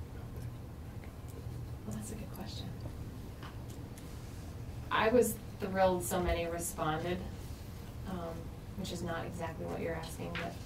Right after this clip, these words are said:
I was very happy because I think it shows that there is that need.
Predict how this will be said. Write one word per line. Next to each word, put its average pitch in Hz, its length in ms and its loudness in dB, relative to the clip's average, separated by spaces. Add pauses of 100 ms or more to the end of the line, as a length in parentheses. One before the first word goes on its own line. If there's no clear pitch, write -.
(520)
I 185 160 4
was 180 160 4
very 175 280 6
happy 175 280 4
because 175 280 0
I 165 60 2
think 165 260 0
it - 220 -2
shows - 400 2
that - 140 -2
there 185 140 2
is 170 140 2
that - 200 2
need. 170 260 0